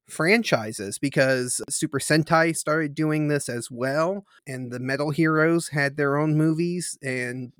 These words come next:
they also come back and guest star in movies. We were talking about before pod some of the times where that has happened. So you do get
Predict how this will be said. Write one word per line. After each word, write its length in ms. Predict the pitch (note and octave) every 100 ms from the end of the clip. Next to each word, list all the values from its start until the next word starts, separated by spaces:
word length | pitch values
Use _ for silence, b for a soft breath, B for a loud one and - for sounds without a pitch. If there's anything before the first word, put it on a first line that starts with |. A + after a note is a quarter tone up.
| - _
they 320 | A2+ A#2 A#2
also 280 | - B2+ -
come 240 | - A#2 A2+
back 260 | A#2 B2
and 320 | C#3+ C#3+ B2+
guest 240 | C3 C3 -
star 240 | E3 F3
in 100 | F3+
movies. 460 | F3+ F#3+ G#3+ G#3+ -
We 140 | C3
were 100 | A#2+
talking 260 | B2+ A#2+ A#2+
about 260 | A#2+ A#2+ - _ _ _
before 300 | B2+ C3 B2+
pod 400 | - C3 E3 F3 B B B
some 240 | - B2+
of 140 | B2 A#2+
the 400 | A#2 A2+ A#2 -
times 380 | - A#2+ A#2 B2
where 140 | A#2+
that 160 | A#2+ A2+
has 140 | C3 -
happened. 420 | A#2+ - D#3 F3 B B B B _
So 580 | - - F#3+ F#3+ F3 -
you 300 | F#3 F3 G3+
do 340 | D#3 F3 A#3+
get 220 | A3 D#3